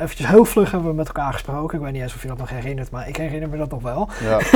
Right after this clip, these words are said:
Speaker 2: ja, ja, in mijn Maximum Potential dagen.
Speaker 1: Ja,
Speaker 2: Ja,
Speaker 1: ja,
Speaker 2: zeker.
Speaker 1: precies.
Speaker 2: Ja, ja,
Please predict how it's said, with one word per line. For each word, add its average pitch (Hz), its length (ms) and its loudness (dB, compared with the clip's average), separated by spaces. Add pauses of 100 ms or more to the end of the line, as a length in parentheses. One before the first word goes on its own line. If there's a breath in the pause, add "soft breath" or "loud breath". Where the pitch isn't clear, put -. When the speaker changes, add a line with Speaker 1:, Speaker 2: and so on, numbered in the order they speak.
(140)
Speaker 2:
ja, 127 220 12
ja, 131 120 10
in 131 140 8
mijn 123 140 4
Maximum 117 320 2
Potential 101 420 0
dagen. 226 140 12
Speaker 1:
Ja, 220 140 10
Speaker 2:
Ja, - 100 2
Speaker 1:
ja, 214 160 10
Speaker 2:
zeker. 180 200 0
Speaker 1:
precies. - 300 4
Speaker 2:
Ja, 185 80 -8
ja, 90 60 -6